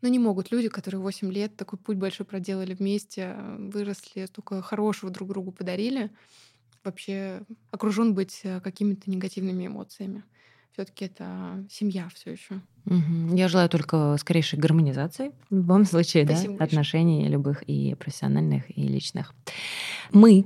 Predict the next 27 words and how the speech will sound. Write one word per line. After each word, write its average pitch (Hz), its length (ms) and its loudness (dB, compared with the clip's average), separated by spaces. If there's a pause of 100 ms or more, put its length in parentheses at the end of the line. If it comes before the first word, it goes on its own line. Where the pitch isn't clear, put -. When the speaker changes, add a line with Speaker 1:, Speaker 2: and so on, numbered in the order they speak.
(160)
Speaker 2:
плавно 175 340 10
подошли 160 460 4 (140)
к - 60 -18
нашей 147 640 0
и 165 100 -2
к - 100 -6
моей, 151 640 0
нашей 160 220 2
постоянной, 185 460 2
а - 20 2
к - 60 -4
моей 160 200 4
любимой 143 400 0
рубрике, 185 480 -2 (520)
где 147 140 0
мы 156 120 4
говорим 151 400 0
про 147 460 -2
место 156 360 -4
силы, 220 360 0
то 165 160 -4
место, 156 380 -4
где 147 260 -4
ты 151 260 -4
получаешь 147 500 -8
свое 151 180 -8
вдохновение, 160 680 0